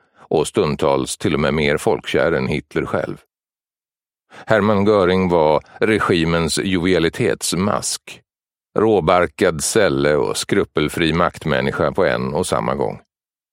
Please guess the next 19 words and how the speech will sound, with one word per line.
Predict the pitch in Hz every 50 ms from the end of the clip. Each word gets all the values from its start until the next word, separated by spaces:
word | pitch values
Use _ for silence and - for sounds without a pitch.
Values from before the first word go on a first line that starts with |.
| _ _ _ _ _ _ _ _ _
Han | 101 98 92 92
dolde | 87 107 101 87 76 73 80 78
sin | - 87 80 85
våldsnatur | 87 95 92 85 78 71 64 64 80 82 80 78 - 95 87 87 87 87
bakom | 82 80 73 - 80 78
en | 78 78 82 92
nyckfull | 92 80 - - - 78 76 73 73
fryntlighet, | - - - 92 85 - - - 69 71 80 85 78 - - _ _ _ _ _ _
men | - 92 95 98 95 98 98 95
var | 92 101
icke | 101 101 92 - - 90
desto | 92 82 - - 98
mindre | 98 101 87 76 71 69 73 78
involverad | 78 80 82 85 85 82 76 67 64 65 67 -
i | 64
samtliga | 60 - 101 95 71 64 - - 67 71 69
regimens | 76 82 - - 87 67 62 64 60 62 - - -
stora | - - 95 67 62 60
övergreppsaktioner. | 65 65 98 92 71 64 67 65 65 65 57 - - - 60 - - - 57 57 55 53